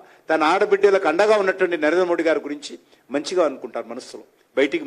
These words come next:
మాట్లాడలేకపోయినా. కాబట్టి అలాంటి ముస్లిం ఆడబిడ్డల యొక్క హక్కులను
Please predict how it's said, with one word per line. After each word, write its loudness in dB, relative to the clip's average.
మాట్లాడలేకపోయినా. -8
కాబట్టి 0
అలాంటి 0
ముస్లిం -4
ఆడబిడ్డల 0
యొక్క -4
హక్కులను 0